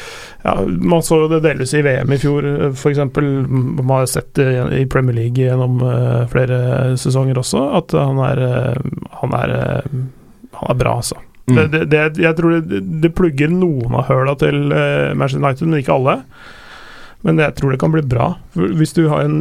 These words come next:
Speaker 1: litt sånn biff ved siden av, en litt mer lettbeint Lindeløf, det kan bli en, en bra kombo, egentlig.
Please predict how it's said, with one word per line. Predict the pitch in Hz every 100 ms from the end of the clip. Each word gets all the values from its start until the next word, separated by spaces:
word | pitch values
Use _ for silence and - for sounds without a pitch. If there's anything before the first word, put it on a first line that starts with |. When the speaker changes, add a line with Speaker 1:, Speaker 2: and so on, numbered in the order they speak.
| 165
Speaker 1:
litt | 156 165 - -
sånn | - 156 160 160 151 - - -
biff | 143 170 - -
ved | 185 175
siden | 165 135 143
av, |
en | 160
litt | 151 - - - -
mer | 165 156
lettbeint | 151 - - - 135 143
Lindeløf, | 123 123 208 - -
det | -
kan | - 156
bli | 143
en, | 156 147 147
en | 151 135
bra | 147
kombo, | 139 127 120 127
egentlig. | - - -